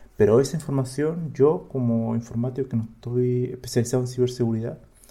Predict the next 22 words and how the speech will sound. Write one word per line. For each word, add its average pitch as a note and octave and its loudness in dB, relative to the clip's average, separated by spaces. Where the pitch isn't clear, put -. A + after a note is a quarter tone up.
no A2+ 6
lo A2 6
sé, - 0
porque - -4
no G#2 -2
me G#2+ -4
he A2 -10
especializado A#2+ -2
en A#2+ 0
ese B2 0
tipo B2 -4
de A#2+ -2
cuestiones. - -6
Entonces, A2+ 0
si A2+ 0
yo A#2 2
quiero C3 6
construir B2+ 2
modelo C3 0
de G#2+ 0
machine A2 0
learning, B2 0